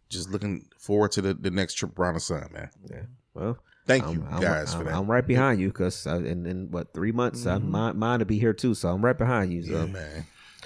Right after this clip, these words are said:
Speaker 3: Hey, we don't say this enough. When you get a chance, man, go to our YouTube, like and subscribe. You know what I'm
Speaker 2: Yeah.
Speaker 3: saying?
Speaker 2: Yep.
Speaker 3: You're on
Speaker 1: Yes.
Speaker 3: the book. If you're anywhere where you listen to this, man, share it.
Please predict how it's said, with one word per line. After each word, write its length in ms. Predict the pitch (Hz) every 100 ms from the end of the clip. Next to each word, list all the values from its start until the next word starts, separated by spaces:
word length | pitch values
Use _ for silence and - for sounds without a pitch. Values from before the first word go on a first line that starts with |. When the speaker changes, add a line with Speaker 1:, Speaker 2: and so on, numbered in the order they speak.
| - _ _ -
Speaker 3:
Hey, 160 | 165
we 120 | 156
don't 160 | 233 220
say 160 | 190 175
this 160 | 151
enough. 380 | 151 147 127 -
When 120 | 131 147
you 100 | 160
get 140 | 160
a 60 | 147
chance, 360 | 165 151 120
man, 140 | 127 127
go 120 | 151
to 60 | 156
our 80 | 147
YouTube, 440 | 147 131 135 107
like 560 | 117 135 143 - - -
and 120 | 139
subscribe. 760 | - 117 - - 107 107 92 76 -
You 120 | 117
know 40 | 120
what 40 |
I'm 40 | 107
Speaker 2:
Yeah. 40 |
Speaker 3:
saying? 340 | 117 113 120 - - -
Speaker 2:
Yep. 160 | 98 156
Speaker 3:
You're 120 | 156
on 160 | 156 151
Speaker 1:
Yes. 160 | 135
Speaker 3:
the 60 | 151
book. 240 | 156 -
If 100 | 117 143
you're 120 | 135
anywhere 440 | 151 151 143 143
where 120 | 135 139
you 220 | 139 127
listen 280 | 135 170 123
to 100 | 113
this, 220 | 107 107
man, 200 | 120 120
share 300 | 110 165 202
it. 80 | -